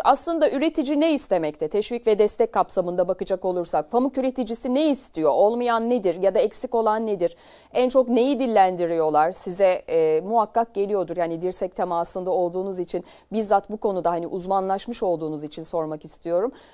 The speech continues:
Dolayısıyla nedir, e, pamuk üreticisinin talebi?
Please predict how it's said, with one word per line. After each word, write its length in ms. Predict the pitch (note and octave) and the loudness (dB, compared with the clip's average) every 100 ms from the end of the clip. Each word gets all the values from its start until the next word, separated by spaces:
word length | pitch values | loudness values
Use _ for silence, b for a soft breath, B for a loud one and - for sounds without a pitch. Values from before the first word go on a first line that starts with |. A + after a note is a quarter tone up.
| B | B
Dolayısıyla 580 | B3 D4 C#4+ - D#4 C#4+ | 2 2 0 0 4 4
nedir, 440 | C4+ G4+ G#4 D4 | 4 2 2 0
e, 200 | G3 F3+ F3 - F#3+ | 2 2 0 -6 0
pamuk 260 | A3+ A3 | 0 2
üreticisinin 640 | A3 F#3+ G3+ E3+ - F3 D#3+ | 0 0 -2 -8 -6 -6 -4
talebi? 400 | E3+ E3 C#3 | -2 -2 -2